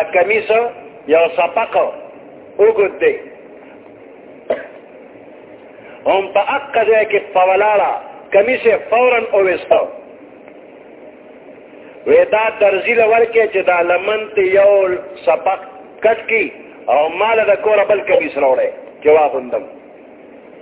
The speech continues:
په دغه کمیس کې جومات ته لا نه له. وی: "زه به په مسجد نبوي کې اوس د پیغمبر علیه السلام سلام له ورځم چې مخامخ شم، نو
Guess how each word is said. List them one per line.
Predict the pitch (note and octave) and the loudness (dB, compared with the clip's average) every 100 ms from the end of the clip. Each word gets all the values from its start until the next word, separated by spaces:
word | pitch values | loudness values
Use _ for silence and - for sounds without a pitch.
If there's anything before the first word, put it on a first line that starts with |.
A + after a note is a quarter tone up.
| - - - - - - - - - - | -20 -20 -20 -20 -20 -20 -20 -20 -20 -4
په | E3+ | 0
دغه | A#3+ A#3+ A#3 | 2 0 0
کمیس | A3+ A#3 | -2 -2
کې | - A3 | -4 -4
جومات | G#3 G#3+ A3 G#3+ | -2 0 -2 0
ته | G3+ G#3 | 0 2
لا | G3+ | 2
نه | G#3 F3 | 2 0
له. | C3+ - - - - - - | 0 -6 -16 -20 -20 -20 -8
وی: | C3+ F#3 F#3 | -2 0 2
"زه | A3+ | 2
به | A3+ A3 | 0 0
په | G3+ A3+ | -2 0
مسجد | B3 - G#3+ G3+ F#3+ | -2 0 0 0 0
نبوي | F#3 F#3+ G3 | 2 2 0
کې | F#3+ E3 - - - A#3 | 0 -2 -4 -8 -2 2
اوس | A#3 A#3 G#3 | 2 2 -2
د | F#3+ | 0
پیغمبر | G3 F#3 G3 G3+ G3 | 0 0 2 2 4
علیه | F3+ - | 2 2
السلام | E3+ E3+ F#3 D#3+ B2+ - - - | 0 0 0 -2 -8 -16 -20 -8
سلام | F3+ F3 G#3 A#3+ A#3 | -2 0 0 0 0
له | A3 G#3+ | 2 2
ورځم | G3+ A3 B3 F#3+ - - - | 0 2 0 -2 -10 -6 0
چې | F#3+ F#3+ | 0 0
مخامخ | F#3+ G3 G#3+ A#3 - | -2 -2 -2 -4 -4
شم، | G#3 F3 C3 - - - - - - - - - - | -4 -4 -8 -16 -20 -20 -20 -20 -20 -20 -20 -20 -18
نو | - | -8